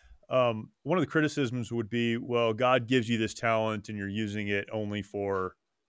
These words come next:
you know, whatever, for, <laughs> for, for secular purposes and creating this content that, um, doesn't glorify God necessarily." And what's interesting, I think, about your story, there are a lot of things, but one of the things is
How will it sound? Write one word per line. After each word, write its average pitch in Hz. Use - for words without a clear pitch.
you 104
know, 87
whatever, 85
for, 120
<laughs> 190
for, 156
for 147
secular 160
purposes 113
and 104
creating 131
this 117
content 113
that, 113
um, 113
doesn't 143
glorify 120
God 120
necessarily." 117
And 123
what's 127
interesting, 160
I 123
think, 135
about 117
your 135
story, 110
there 107
are 113
a -
lot 135
of 117
things, 101
but 113
one 127
of 165
the 135
things 113
is 113